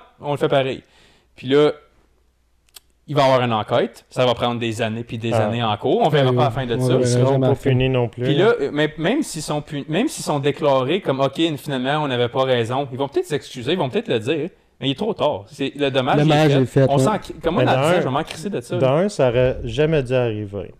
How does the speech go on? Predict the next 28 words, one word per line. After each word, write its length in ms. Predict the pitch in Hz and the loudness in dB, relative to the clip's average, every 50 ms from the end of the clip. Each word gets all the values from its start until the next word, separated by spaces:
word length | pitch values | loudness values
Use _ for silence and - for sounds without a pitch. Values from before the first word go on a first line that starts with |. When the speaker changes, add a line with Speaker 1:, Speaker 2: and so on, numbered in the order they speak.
| - - | -14 -10
Speaker 1:
Non. 220 | 113 107 98 110 135 - _ _ _ _ _ _ _ - - _ - _ _ - - | -8 -6 -6 -6 -8 -12 _ _ _ _ _ _ _ -20 -20 _ -20 _ _ -4 -2
Speaker 2:
Quand 280 | 165 165 185 202 208 | 2 2 4 2 2
que 220 | - - 208 196 196 | 2 2 2 2 2
ils 160 | 185 170 151 | 2 2 2
ont 240 | 139 131 127 127 120 | 2 2 2 0 0
dit 600 | 117 107 104 104 113 120 127 151 190 226 220 - - - - - - - | -2 -4 -6 -4 -2 -2 -2 -2 -4 -6 -8 -12 -12 -14 -14 -14 -14 -14
qu'ils, 420 | - - 123 123 120 - 117 110 110 - - - | -6 -4 -2 -2 -2 -4 -6 -8 -8 -8 -12 -10
ils 140 | 139 123 113 | -8 -8 -4
descendaient, 800 | 107 113 120 117 - - 127 117 113 107 104 113 117 131 160 180 175 - - - - - - | -2 -2 -2 -2 -2 -4 -4 -4 -4 -4 -4 -2 -4 -4 -4 -6 -10 -14 -14 -16 -18 -10 -8
il 60 | 110 | -4
aurait 120 | 107 117 | -4 -4
fallu 260 | 113 - 123 120 127 | -6 -6 -8 -8 -8
qu'ils 120 | 123 - - | -10 -12 -8
s'assient 520 | - 127 107 - - - - 151 175 202 196 _ _ _ _ _ _ _ _ | -6 -6 -6 -6 -8 -10 -10 -10 -10 -10 -14 _ _ _ _ _ _ _ _
avec 260 | 110 104 113 107 - 107 | -8 -6 -6 -6 -6 -6
eux 160 | 104 101 101 | -8 -6 -6
autres, 180 | 107 113 139 165 - - - - - | -6 -8 -8 -10 -16 -20 -20 -18 -12
puis 220 | 113 104 101 - | -10 -6 -4 -4
Speaker 1:
Mhm. 40 | 117 | -2
Speaker 2:
qu'ils 80 | 120 123 | -2 -2
en 140 | 113 107 104 | -2 -4 -6
parlent. 300 | - 104 107 120 120 117 - - _ _ _ _ _ _ _ | -8 -10 -12 -12 -14 -16 -16 -20 _ _ _ _ _ _ _
Qu'est-ce 180 | - 139 127 - | -6 -6 -6 -2
qu'il 100 | - 143 | 0 0
a 40 | 123 | 0
jamais 320 | 110 110 160 165 156 147 | 2 2 2 4 4 2
voulu 240 | 139 123 123 117 113 | 2 0 -2 -4 -6
faire ? 340 | 110 - 120 107 - - 117 | -8 -8 -8 -8 -8 -10 -14